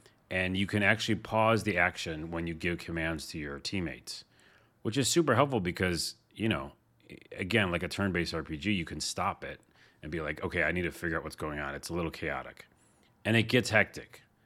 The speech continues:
'cause there's a lot of shooting and explosions and a lot of, uh, you know, horde mode, kind of tons of bad guys coming at you. So that part's done well, and the graphics are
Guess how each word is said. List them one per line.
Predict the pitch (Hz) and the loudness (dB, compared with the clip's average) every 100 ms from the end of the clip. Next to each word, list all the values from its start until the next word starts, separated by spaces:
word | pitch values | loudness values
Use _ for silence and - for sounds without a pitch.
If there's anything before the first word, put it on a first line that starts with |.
| _ _ _ | _ _ _
'cause | - 80 | -10 -6
there's | 87 85 | -2 0
a | |
lot | 87 92 | 2 2
of | 87 | 2
shooting | - 85 80 76 | -2 0 -2 -4
and | 69 69 - _ - _ _ _ | -8 -12 -14 _ -20 _ _ _
explosions | 80 78 - - - 76 73 69 | -14 -8 -6 -2 -2 -2 -6 -8
and | 69 69 | -10 -12
a | 73 | -10
lot | 78 71 73 | -4 -2 -2
of, | 69 67 | -4 -8
uh, | 65 65 - - | -10 -10 -14 -12
you | 73 | -12
know, | 65 - _ _ _ _ _ | -12 -18 _ _ _ _ _
horde | - 90 82 76 | -6 0 0 0
mode, | 76 65 67 69 - | -4 -6 -8 -12 -14
kind | 78 69 | -10 -10
of | 67 | -10
tons | - 73 | -10 -8
of | 71 | -8
bad | 69 69 | -10 -10
guys | 69 65 - | -10 -12 -10
coming | 71 92 | -10 -12
at | - | -12
you. | - | -8
So | - 107 73 62 _ _ _ _ - _ _ _ _ _ _ | 0 2 2 -2 _ _ _ _ -20 _ _ _ _ _ _
that | 101 98 | 2 6
part's | 123 120 | 6 6
done | 123 123 | 6 6
well, | 120 120 127 | 8 8 8
and | 101 101 | 4 2
the | |
graphics | 98 117 135 120 - | 4 4 4 0 2
are | 104 98 | 4 4